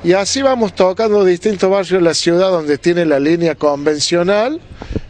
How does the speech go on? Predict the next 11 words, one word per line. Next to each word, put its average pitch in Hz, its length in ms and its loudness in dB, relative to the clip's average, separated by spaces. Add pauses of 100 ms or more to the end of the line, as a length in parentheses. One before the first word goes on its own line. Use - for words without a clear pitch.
(120)
eh, 131 420 0
vamos 151 300 0
a 143 60 0
empezar 143 400 -2
a 143 80 0
cambiar 139 480 -2
por 131 180 -4
preensamblado. 127 960 -2 (880)
Tenemos 165 420 -2
que 151 200 0
también, 165 680 -2